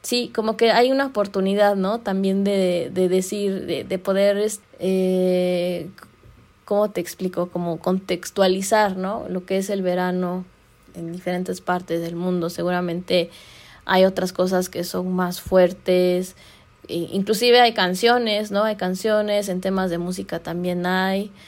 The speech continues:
Otro, otro pintor también que se inspira en este tema, y sí, lo, lo,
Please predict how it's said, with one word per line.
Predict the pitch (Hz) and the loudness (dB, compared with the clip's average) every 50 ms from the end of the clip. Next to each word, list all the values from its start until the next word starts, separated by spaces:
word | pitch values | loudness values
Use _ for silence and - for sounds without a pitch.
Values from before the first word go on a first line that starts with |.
| - - - - - | -20 -20 -20 -8 -4
Otro, | - 220 214 240 233 - | -2 4 4 6 6 6
otro | 247 240 254 254 254 | 6 6 4 2 2
pintor | 240 214 208 202 208 208 214 233 294 330 - _ _ _ - - - _ _ _ _ _ _ _ _ _ _ _ _ _ _ _ _ _ _ _ _ | 0 -4 -2 2 2 4 4 2 0 -4 -12 _ _ _ -20 -20 -20 _ _ _ _ _ _ _ _ _ _ _ _ _ _ _ _ _ _ _ _
también | - 196 196 202 202 208 208 | 2 2 4 2 0 0 0
que | 233 220 | -2 0
se | - 202 | 0 -2
inspira | 196 196 196 - 208 202 202 | -2 -2 -2 0 0 2 2
en | 202 | 2
este | 202 196 196 202 208 | 0 -2 -2 -4 -6
tema, | 202 202 202 196 190 196 202 247 311 381 - - | -6 -2 -2 -2 0 -2 -2 -4 -6 -10 -12 -12
y | 214 202 | -12 -10
sí, | 202 - 220 214 214 | -10 -8 -8 -10 -10
lo, | 202 202 196 190 190 | -8 -6 -6 -6 -6
lo, | 190 190 190 185 185 185 180 180 185 180 - - - | -4 -4 -2 -2 -2 -2 -4 -4 -6 -6 -8 -10 -16